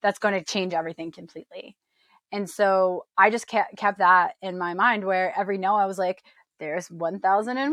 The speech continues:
one, <laughs> one thousand and two," you know, like, um, so, uh, that's just who I am. Like, I like to bring humor into things, um, and be, you know, really authentic and, and real. So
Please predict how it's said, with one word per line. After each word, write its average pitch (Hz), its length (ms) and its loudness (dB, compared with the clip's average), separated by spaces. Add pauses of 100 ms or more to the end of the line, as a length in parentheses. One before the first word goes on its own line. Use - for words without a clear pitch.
(120)
one, 220 280 2
<laughs> - 20 -20
one 254 420 4
thousand 330 380 8
and 403 180 8
two," 508 260 8
you 262 80 4
know, 247 180 8
like, 240 240 4 (500)
um, 190 600 2 (160)
so, 240 360 6 (180)
uh, 220 60 0 (160)
that's 262 200 8
just 320 140 -8
who 240 60 0
I 190 100 2
am. 180 340 -6
Like, 190 180 -4
I 180 340 2
like 196 180 -4
to 196 80 -12
bring 190 180 -6
humor 180 380 -8
into 190 300 -12
things, 202 480 -6 (100)
um, 170 420 -2 (100)
and 196 180 -2
be, 180 280 -4
you 185 140 0
know, 175 380 0
really 190 520 -2
authentic 180 640 0
and, 170 260 -6 (340)
and 190 220 -6
real. 180 240 0
So 185 420 0